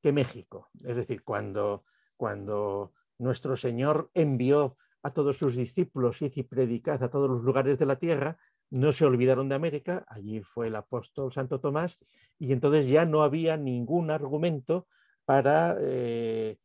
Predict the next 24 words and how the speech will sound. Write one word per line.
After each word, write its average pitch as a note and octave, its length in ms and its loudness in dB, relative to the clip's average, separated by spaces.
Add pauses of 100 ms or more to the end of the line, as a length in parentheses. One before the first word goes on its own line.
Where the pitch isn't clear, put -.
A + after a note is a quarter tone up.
tener D#3 380 6
ninguna C3+ 400 0
dependencia, D#3 800 0 (260)
mm, A#2+ 460 -6
con A#2 220 0
España. G#2 420 -6 (180)
Hombre, D3 320 -6 (120)
esto D#3 420 6
lo C3+ 120 6
decía C3+ 440 2
en B2 100 0
español, D3 600 0
¿eh? B2+ 360 -4
Mm, G2+ 560 -10 (240)
y F#2+ 120 -10
el G2 100 -6
español G#2+ 460 -4
evidentemente A#2+ 920 -2 (380)
procede B2+ 520 0
del A2+ 200 0
latín C#3+ 480 -4 (320)
y A#2+ 140 -8
procede A2+ 840 -2
de, G2+ 680 -6